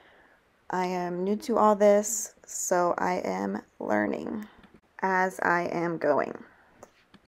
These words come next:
So here's everything I got from my second trip to Target, unbagged.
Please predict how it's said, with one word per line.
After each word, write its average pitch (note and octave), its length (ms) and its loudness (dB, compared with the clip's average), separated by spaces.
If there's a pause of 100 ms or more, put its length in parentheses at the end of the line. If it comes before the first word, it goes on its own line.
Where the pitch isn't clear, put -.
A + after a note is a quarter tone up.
(500)
So A#3 300 0
here's C#4+ 300 8
everything A#3 600 0
I G3 140 -4
got A3+ 400 0
from G3+ 340 -6
my G3 140 -2
second G#3+ 400 -6
trip - 200 -6
to - 80 -16
Target, C4 640 -2 (720)
unbagged. A3+ 880 2